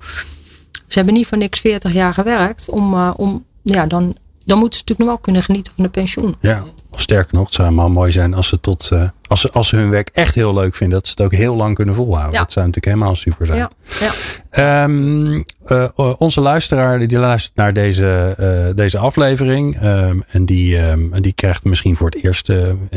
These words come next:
Speaker 2: informatie over, eh, de skills aanpak en, en het, eh, zeker het digitaal skills pas-,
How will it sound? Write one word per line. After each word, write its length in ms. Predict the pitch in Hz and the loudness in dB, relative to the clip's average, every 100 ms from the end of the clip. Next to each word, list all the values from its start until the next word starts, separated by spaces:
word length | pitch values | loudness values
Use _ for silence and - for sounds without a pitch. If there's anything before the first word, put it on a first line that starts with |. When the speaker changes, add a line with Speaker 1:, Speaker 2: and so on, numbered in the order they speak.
| 95 | -2
Speaker 2:
informatie 600 | 98 95 95 90 - 92 | 0 0 2 2 0 -2
over, 440 | - 92 87 85 90 | -2 0 2 2 2
eh, 60 | 87 | 2
de 80 | |
skills 360 | 87 - 90 90 | 0 0 0 2
aanpak 420 | 87 90 90 85 | 2 2 0 0
en, 220 | 92 85 | 0 2
en 120 | 87 85 | 2 2
het, 180 | 87 | 2
eh, 80 | 87 | 2
zeker 320 | 85 107 147 92 | 2 2 2 0
het 80 | |
digitaal 380 | 87 85 - 85 | 2 0 0 0
skills 300 | 90 - 131 | 0 0 0
pas-, 260 | - 131 | 0 -2